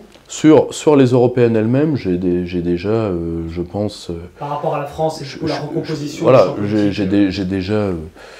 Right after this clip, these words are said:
Speaker 1: euh, donné mon diagnostic, euh, dans un ou deux médias, donc je ne vais pas y revenir, euh, immédiatement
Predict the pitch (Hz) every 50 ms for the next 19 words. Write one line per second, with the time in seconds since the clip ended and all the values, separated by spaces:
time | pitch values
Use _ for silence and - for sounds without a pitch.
0 | - - - - - - - _ - - 90 87 87 87 87 87 87 85 85 82
1 | 82 82 87 98 95 104 104 98 95 92 87 95 90 90 90 90 87 - - -
2 | 104 104 101 101 - - - 87 80 82 82 82 80 82 82 82 82 90 87 87
3 | 85 95 95 92 92 92 87 90 87 85 87 85 80 85 90 98 110 120 135 151
4 | 160 147 107 90 87 85 - 80 80 85 82 - - 95 92 90 90 82 87 85
5 | 82 85 90 90 92 95 95 92 85 80 78 80 80 80 82 82 82 85 85 85
6 | 85 82 - - 90 90 90 87 85